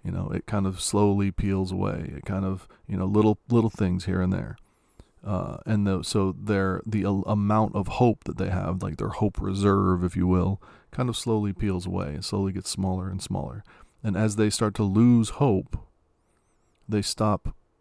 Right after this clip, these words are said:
doing as much in a relationship. They stop, you know,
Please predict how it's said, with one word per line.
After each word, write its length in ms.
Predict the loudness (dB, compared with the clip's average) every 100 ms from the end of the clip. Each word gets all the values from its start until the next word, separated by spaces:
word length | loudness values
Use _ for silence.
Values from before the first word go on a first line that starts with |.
| -6 4
doing 300 | 6 6 4
as 140 | 2
much 260 | 0 0 0
in 80 |
a 60 | 0
relationship. 720 | 0 2 0 -2 -6 -6 -8 -6
They 100 | -4
stop, 420 | -2 -2 -4 -8 -18 -20 _ -14
you 100 | -8
know, 160 | -6